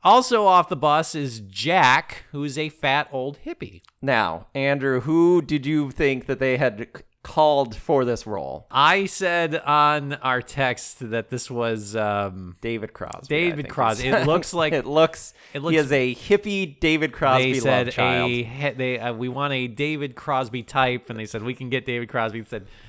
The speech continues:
Speaker 1: "Too
Speaker 2: Ooh,
Speaker 1: close,
Speaker 2: no.
Speaker 1: too
Speaker 2: No, no,
Speaker 1: close,
Speaker 2: no,
Speaker 1: too
Speaker 2: no.
Speaker 1: close." While driving back, the racist, uh, truck driver's truck starts swerving all over the place,
Speaker 2: Starts acting all
Speaker 1: all right?
Speaker 2: crazy.
Speaker 1: Uh, the truck c-, comes to a stop, and the driver gets out to inspect it, and then somehow there's some knocking in the back.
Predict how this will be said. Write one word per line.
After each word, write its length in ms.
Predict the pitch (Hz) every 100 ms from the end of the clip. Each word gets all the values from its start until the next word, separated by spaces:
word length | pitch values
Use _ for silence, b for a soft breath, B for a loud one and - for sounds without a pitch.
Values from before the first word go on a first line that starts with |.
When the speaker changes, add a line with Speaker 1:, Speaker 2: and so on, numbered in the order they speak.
| b
Speaker 1:
"Too 80 | 143
Speaker 2:
Ooh, 40 |
Speaker 1:
close, 300 | - 151 165 123
Speaker 2:
no. 200 | 139 73
Speaker 1:
too 160 | 110
Speaker 2:
No, 120 | 147 170
no, 100 | 127
Speaker 1:
close, 40 |
Speaker 2:
no, 140 | 120 117
Speaker 1:
too 40 |
Speaker 2:
no. 60 | 131 185
Speaker 1:
close." 120 | - 170 - - _ _ b b b b b b b
While 160 | - 214
driving 380 | 175 277 294 220
back, 340 | 208 202 202
the 180 | 180 160
racist, 840 | 151 151 185 202 185 175 - - - _ -
uh, 340 | 135 135 127 123
truck 380 | - 214 233 -
driver's 680 | 151 120 120 117 110 107 -
truck 420 | - - 180 147 -
starts 380 | - 143 131
swerving 480 | - - 196 190 139
all 160 | 131 127
over 180 | 131 110
the 80 |
place, 320 | 90 107 87 117
Speaker 2:
Starts 40 |
acting 260 | 127 - 113
all 80 |
Speaker 1:
all 40 | 131
right? 120 | 147
Speaker 2:
crazy. 420 | 139 208 101 85 - b b b b b _
Speaker 1:
Uh, 260 | 139 139 139
the 260 | 135 147 151
truck 400 | - 214 220 -
c-, 100 | 151
comes 320 | 131 185 196
to 100 | 175
a 40 | -
stop, 400 | - 190 165 160
and 80 |
the 40 | 143
driver 280 | 160 170 156
gets 160 | 147
out 140 | 156 143
to 100 | 143
inspect 440 | 117 - 214 -
it, 240 | 131 127 _
and 160 | 131 143
then 140 | 143
somehow 560 | 165 208 196 160 160 156
there's 180 | 131
some 180 | - 123
knocking 360 | 117 156 165 127
in 60 | 120
the 80 | 101
back. 440 | 95 87 101 -